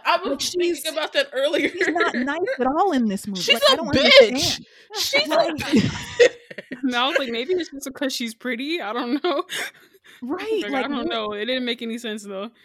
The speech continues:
Speaker 2: 'Cause, like, Jiminy Cricket is like, that makes sense. He's the spiritual guide of Pinocchio or whatever. He's like, it's, he's a nice overall kid-friendly character. Ain't no redeeming qual-,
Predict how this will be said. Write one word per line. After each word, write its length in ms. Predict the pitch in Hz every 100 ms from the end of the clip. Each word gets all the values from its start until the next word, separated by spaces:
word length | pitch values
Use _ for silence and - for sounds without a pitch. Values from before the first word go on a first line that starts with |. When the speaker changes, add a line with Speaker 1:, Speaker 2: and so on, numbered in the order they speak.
| _
Speaker 2:
'Cause, 140 | 370
like, 120 | 320 277
Jiminy 260 | 320 381 359
Cricket 480 | - 349 - 311 -
is 160 | 269 254
like, 120 | 269
that 120 | 277 262
makes 240 | 302 -
sense. 280 | 330 330 -
He's 220 | 285 269
the 160 | 254 240
spiritual 500 | - - 285 285 254
guide 240 | 233 269
of 60 | 262
Pinocchio 480 | 240 240 254 247
or 40 | 226
whatever. 360 | 226 226 214
He's 280 | 214 254 247
like, 240 | 254 226 _
it's, 160 | 233 -
he's 160 | 269 254
a 80 |
nice 500 | 233 202 202 220 - -
overall 680 | 220 214 214 214 196 185 - _ - -
kid-friendly 640 | - 311 233 - 269 254
character. 480 | 220 285 302 302 196 - _ _ -
Ain't 200 | 480 480
no 200 | 381 440
redeeming 360 | 440 - 466 453
qual-, 280 | - 440